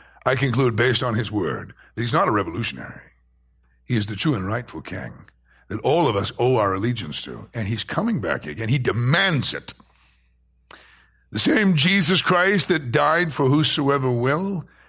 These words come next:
will return and judge the whosoever will not.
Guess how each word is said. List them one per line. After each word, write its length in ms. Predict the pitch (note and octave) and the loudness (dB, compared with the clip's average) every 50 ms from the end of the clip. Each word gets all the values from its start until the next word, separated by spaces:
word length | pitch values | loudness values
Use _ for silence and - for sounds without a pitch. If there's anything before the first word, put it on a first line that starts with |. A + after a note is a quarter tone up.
| _ _ _ | _ _ _
will 120 | - - E3 | -6 -6 -6
return 580 | - - G2+ - C3+ D3 D#3 D#3 E3 E3 E3+ - | -6 -6 -4 -2 0 2 2 2 2 0 -2 -2
and 180 | G2+ G2 A2 G#2 | -4 -4 -4 0
judge 420 | G#2 C3 C3 C3+ C#3 C#3+ C3+ G#2 - - - - _ | 2 2 2 2 2 0 -4 -8 -10 -14 -20 -16 _
the 100 | - F#2 | -6 -2
whosoever 640 | A2 C3+ D3+ - - C#3 A2+ B2 B2+ A#2+ B2+ B2+ B2+ | 0 0 0 0 0 0 0 0 0 0 0 -2 -2
will 280 | B2+ A#2+ B2+ C3+ C3+ | -2 -2 -2 0 0
not. 540 | C#3 C3+ B2+ A2 G#2 - - - _ - - | -2 -4 -6 -6 -8 -12 -12 -14 _ -16 -14